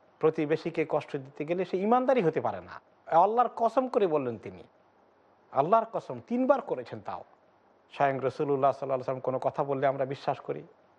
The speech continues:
তিনি সেই কথাটা তিনবার বললেও আমরা আরও বেশি বিশ্বাস করি, যেন আরও বেশি বিশ্বাস করি। তারপরে তিনি আবার আল্লাহর কসম করলেন, তাও তিনবার।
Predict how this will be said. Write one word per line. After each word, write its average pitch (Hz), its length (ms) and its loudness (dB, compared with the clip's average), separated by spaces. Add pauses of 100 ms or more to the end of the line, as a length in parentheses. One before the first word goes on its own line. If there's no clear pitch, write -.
(260)
তিনি 160 200 0
সেই 156 200 -2
কথাটা 151 300 0
তিনবার 175 420 2
বললেও 147 320 2
আমরা 156 460 2 (680)
আরও 175 220 6
বেশি 208 220 -2
বিশ্বাস 196 360 2
করি, 185 420 -2
যেন 170 140 4
আরও 185 200 4
বেশি 240 200 0
বিশ্বাস 214 320 -4
করি। 208 200 -4
তারপরে 202 360 2
তিনি 208 220 -2
আবার 208 380 4
আল্লাহর 190 300 2 (100)
কসম 240 300 2
করলেন, 208 300 -2
তাও 262 240 6
তিনবার। 156 420 -4